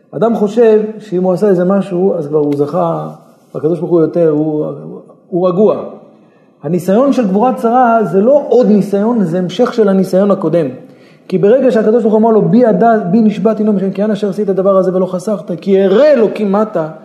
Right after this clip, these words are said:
ולא חסכת את בנך את יחידך ממני", אז הקדוש ברוך הוא אומר לאברהם אבינו, "כי ידעתי כי ירא אלוקים מטה". מה זה כי ירא אלוקים מטה? כי אוהב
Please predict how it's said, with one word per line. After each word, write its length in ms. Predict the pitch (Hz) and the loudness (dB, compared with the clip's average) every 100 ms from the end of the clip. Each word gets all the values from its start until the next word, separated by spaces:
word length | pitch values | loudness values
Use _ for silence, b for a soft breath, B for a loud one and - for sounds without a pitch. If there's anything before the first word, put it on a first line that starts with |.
| B B B - | B B B -4
ולא 140 | 190 | -4
חסכת 420 | 185 190 247 - | -2 -4 -4 -2
את 160 | 214 170 | -2 -2
בנך 200 | 180 196 220 | -4 -2 -2
את 100 | 208 | -2
יחידך 260 | 185 185 | -8 -6
ממני", 540 | 208 202 190 220 180 180 B B B - | -6 -4 -2 -2 -2 -6 B B B -10
אז 60 | 165 | -4
הקדוש 220 | 202 208 | -2 0
ברוך 140 | 220 | 0
הוא 60 | 226 | 2
אומר 100 | 214 | 2
לאברהם 260 | 196 214 | 2 0
אבינו, 240 | 208 220 214 214 - | 0 0 0 -2 -6
"כי 100 | 208 | -4
ידעתי 300 | 185 226 220 - | -2 -2 -4 -4
כי 120 | 214 | 0
ירא 280 | 208 214 254 | 2 4 2
אלוקים 420 | 226 135 - 139 | 2 -2 -4 -8
מטה". 200 | 131 139 | -10 -6
מה 120 | 165 | -6
זה 100 | 180 | -6
כי 140 | 185 | -2
ירא 140 | 190 175 | 0 0
אלוקים 320 | 165 156 160 | -2 -4 -8
מטה? 220 | 151 147 | -8 -10
כי 160 | 147 196 | -6 -2
אוהב 360 | 160 185 302 | 2 2 2